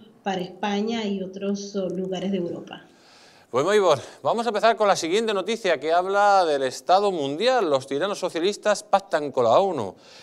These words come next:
Speaker 2: El embajador del régimen de Nicolás Maduro ante la onu, Samuel Moncada, el seis de diciembre pasado anunció lo que para él y el pueblo soberano de Venezuela es una victoria, que la Asamblea General de las Naciones Unidas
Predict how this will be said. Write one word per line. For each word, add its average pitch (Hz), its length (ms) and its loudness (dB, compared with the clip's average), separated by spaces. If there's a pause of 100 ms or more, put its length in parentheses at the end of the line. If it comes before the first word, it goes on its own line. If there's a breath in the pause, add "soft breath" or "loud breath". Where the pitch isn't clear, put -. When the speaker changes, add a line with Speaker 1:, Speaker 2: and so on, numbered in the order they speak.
(160 loud breath)
Speaker 2:
El 98 180 -4
embajador 120 500 0
del 151 140 0
régimen 156 340 -6
de 139 140 0
Nicolás 135 340 -2
Maduro 160 480 -2
ante 127 240 -2
la 117 140 2
onu, 180 240 -2
Samuel 131 420 -2
Moncada, 131 580 0 (300 soft breath)
el 98 160 -6
seis 170 220 -2
de 180 60 0
diciembre 170 440 -4
pasado 160 380 -2
anunció 139 400 -4
lo 160 280 2
que 135 120 -2
para 123 240 0
él 175 280 -2
y 101 120 -6
el 98 180 -4
pueblo 170 400 0
soberano 139 400 0
de 139 60 -4
Venezuela 156 500 -2 (260 loud breath)
es 123 220 -6
una 180 220 0
victoria, 139 680 -2 (260 loud breath)
que 113 100 -4
la 113 80 2
Asamblea 123 360 -2
General 156 380 0
de 151 80 -2
las 120 100 0
Naciones 151 380 -8
Unidas 180 500 -4